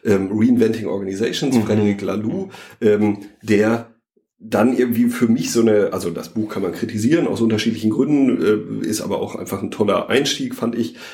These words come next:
Speaker 1: ähm, eine neue Welt aufgemacht hat,
Speaker 2: Ja.
Speaker 1: zu sagen,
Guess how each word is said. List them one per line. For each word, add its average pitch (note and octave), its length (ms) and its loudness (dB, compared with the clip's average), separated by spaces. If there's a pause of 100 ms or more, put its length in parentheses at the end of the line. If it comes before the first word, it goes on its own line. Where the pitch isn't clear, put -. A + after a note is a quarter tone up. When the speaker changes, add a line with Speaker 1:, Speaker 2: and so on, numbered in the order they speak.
(180)
Speaker 1:
ähm, G#2 360 2 (120)
eine G#2+ 160 4
neue A#2 320 2
Welt A#2+ 240 2
aufgemacht G#2 540 -2
hat, B2+ 80 -2
Speaker 2:
Ja. - 60 -8
Speaker 1:
zu A#2 160 0
sagen, C#3+ 580 -4